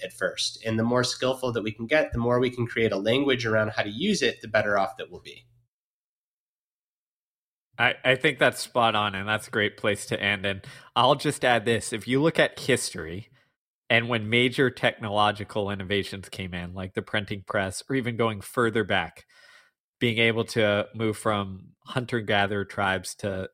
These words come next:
Speaker 2: to, c-, to cities or larger groups, there always had to be some sort of social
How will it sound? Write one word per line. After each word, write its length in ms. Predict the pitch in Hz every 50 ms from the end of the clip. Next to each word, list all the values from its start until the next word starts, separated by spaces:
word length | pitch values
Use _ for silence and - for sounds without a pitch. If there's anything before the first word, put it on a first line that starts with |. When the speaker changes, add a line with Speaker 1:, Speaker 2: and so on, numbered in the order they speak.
| _ _ -
Speaker 2:
to, 140 | - 101
c-, 280 | 98 - - - - 104 - _ _ _ - -
to 120 | 110 101
cities 640 | - - - 117 104 95 101 95 95 92 90 -
or 240 | 95 95 92 98 101 _ -
larger 300 | 104 98 92 92 98 90
groups, 420 | - 98 98 90 - - - - _ _ _ _ _ _ _ _ _ _ _ -
there 140 | 139 151 151 -
always 520 | 143 139 139 156 156 151 143 143 127 - -
had 300 | - 123 120 117 107 -
to 80 | - 117
be 180 | 110 110 107
some 400 | 101 - - - - 127 123 127
sort 340 | - - - 127 113 104 98
of 320 | 98 92 92 92 90 - _ _ _ _ _ _ _ _ _
social 1300 | - - - - - - 151 139 139 143 135 - - - 139 123 120 117 113 113 110 110 110 - _